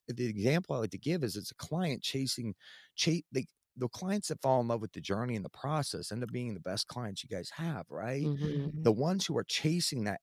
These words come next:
Speaker 1: end destination of the scale weight, or I've gotta weigh this, or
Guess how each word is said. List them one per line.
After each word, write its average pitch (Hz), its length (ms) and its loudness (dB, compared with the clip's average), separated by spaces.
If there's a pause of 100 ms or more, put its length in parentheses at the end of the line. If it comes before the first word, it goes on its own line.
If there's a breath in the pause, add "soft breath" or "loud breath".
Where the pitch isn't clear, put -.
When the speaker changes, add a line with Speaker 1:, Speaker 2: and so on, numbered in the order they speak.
Speaker 1:
end 151 240 0
destination 127 720 0
of 101 140 -4
the 110 100 -2
scale 151 420 2
weight, 110 240 -2
or 107 120 -2
I've 117 100 -4
gotta 147 240 2
weigh 143 200 2
this, 117 400 2
or 101 140 0